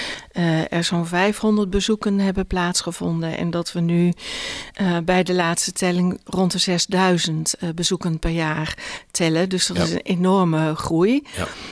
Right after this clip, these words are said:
Speaker 1: En de uitstroom, inderdaad, daar bedoel je mee van, er komen steeds meer mensen die langer leven,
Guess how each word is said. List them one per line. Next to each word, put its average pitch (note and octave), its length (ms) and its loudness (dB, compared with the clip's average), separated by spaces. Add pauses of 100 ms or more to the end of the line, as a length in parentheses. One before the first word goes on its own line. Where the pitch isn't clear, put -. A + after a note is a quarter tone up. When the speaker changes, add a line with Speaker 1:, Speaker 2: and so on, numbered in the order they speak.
(140)
Speaker 1:
En F#3 240 0
de F3 120 0
uitstroom, E3 640 0
inderdaad, E3+ 540 -2
daar E3+ 120 -2
bedoel E3+ 260 0
je E3 120 2
mee E3 220 0
van, E3+ 200 -4
er F3+ 80 -8
komen E3+ 300 -4
steeds F#3 360 0
meer E3+ 220 0
mensen E3 400 -2
die D#3+ 180 -4
langer E3+ 320 2
leven, E3 520 0